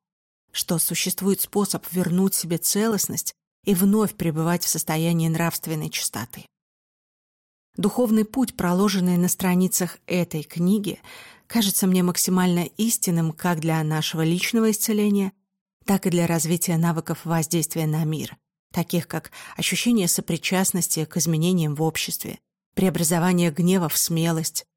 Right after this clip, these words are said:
умение от тоски перейти к жизнестойкости, способность радоваться, заботиться о себе самих и друг о друге,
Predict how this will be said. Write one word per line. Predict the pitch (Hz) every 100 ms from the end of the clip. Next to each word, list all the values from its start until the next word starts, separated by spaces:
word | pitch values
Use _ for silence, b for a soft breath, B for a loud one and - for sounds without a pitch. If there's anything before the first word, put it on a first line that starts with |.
| _ _ _
умение | 202 202 214 202 185 -
от | - _
тоски | 190 - - 247
перейти | - 175 160 196
к | 185
жизнестойкости, | 160 170 170 160 - 170 175 - 165 - - _ _ _ _ _ _ -
способность | - 202 185 233 214 196 -
радоваться, | 175 180 170 160 - - - B B
заботиться | 185 208 175 226 220 208 190
о |
себе | 175 - 175 208
самих | - 196 208 240 - -
и | 180 170
друг | 170 190 -
о | 180
друге, | 185 196 175 -